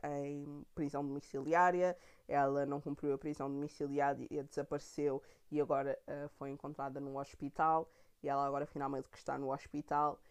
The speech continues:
está a tentar melhorar, mas o Wes finalmente percebe que não,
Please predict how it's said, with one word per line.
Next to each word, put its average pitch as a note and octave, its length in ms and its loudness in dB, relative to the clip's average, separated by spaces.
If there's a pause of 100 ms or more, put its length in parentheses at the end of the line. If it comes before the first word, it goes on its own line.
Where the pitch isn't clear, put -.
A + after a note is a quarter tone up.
(200)
está - 280 2
a - 40 0
tentar C#3+ 360 -2
melhorar, D3 600 0 (160)
mas D3 480 0 (100)
o D#3+ 120 -2
Wes D3+ 240 2
finalmente C#3+ 460 -4
percebe - 440 -4 (180)
que C#3 360 -4 (360)
não, D#3+ 540 2